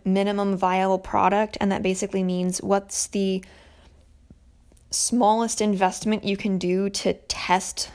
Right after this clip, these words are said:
the market and see if something will work. And so we're gonna take that principle and we're gonna apply it to,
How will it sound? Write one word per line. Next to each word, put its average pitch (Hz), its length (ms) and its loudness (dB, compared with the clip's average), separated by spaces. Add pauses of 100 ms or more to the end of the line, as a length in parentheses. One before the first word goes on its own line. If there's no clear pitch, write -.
the 196 100 0
market 208 640 0
and 185 160 0
see 196 260 -2
if 196 80 0
something 190 340 -2
will 180 120 0
work. 254 400 -2 (840)
And 240 160 0
so 254 100 4
we're 247 200 0
gonna 440 160 2
take 285 240 -2
that 254 160 2
principle 214 420 2
and 202 80 2
we're 220 100 2
gonna 220 160 0
apply 202 340 4
it 202 260 0
to, 185 540 2